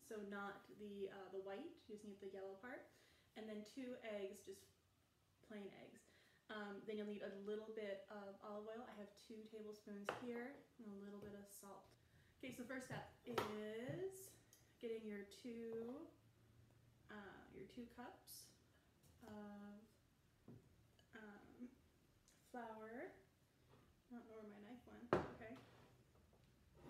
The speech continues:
That's fine. We improvise. And I'm gonna use my fork. I just like to kinda even it out on the top. Don't pat it down. I just like to even it out. And then it's gonna go in the bowl. And,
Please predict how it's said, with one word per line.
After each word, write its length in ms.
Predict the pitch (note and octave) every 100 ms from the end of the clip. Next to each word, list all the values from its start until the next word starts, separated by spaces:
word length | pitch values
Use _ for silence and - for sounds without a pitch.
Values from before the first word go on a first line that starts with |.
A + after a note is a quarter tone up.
| - - - - - - - - - - - - - - -
That's 240 | G#3+ G#3+
fine. 160 | C4 D#4+ F#4 -
We 80 | C4 B3+
improvise. 480 | D#4+ A#3+ A#3+ - - -
And 400 | G#3+ G#3+ G#3+ A3+
I'm 80 | A3+
gonna 160 | A3+ A3+
use 80 |
my 80 | A3+
fork. 240 | C4 F4 F4 - - - - - - - - - - - - - -
I 80 | C4+
just 80 | D#4+
like 160 | B3+
to 80 | A#3+
kinda 160 | G#3 G3
even 240 | G#3 G#3 G3
it 80 | F#3+
out 80 |
on 80 | F#3+
the 80 | G3 F#3+
top. 160 | G3
Don't 160 | G3 A#3 A3+
pat 240 | G#3 -
it 0 |
down. 160 | - -
I 80 | A3+
just 80 |
like 160 | - A#3
to 40 | G#3
even 160 | G#3+
it 80 | G#3
out. 160 | G#3+ - - - - - -
And 100 | -
then 300 | B3 C4 C4
it's 160 | G3+ -
gonna 160 | A3 G#3
go 240 | G#3+ G#3+ G#3+
in 400 | G#3 G3+ G3+ G#3
the 80 | D4
bowl. 320 | E4 A4 - - - - - - - - - - -
And, 300 | A3 G#3+ G#3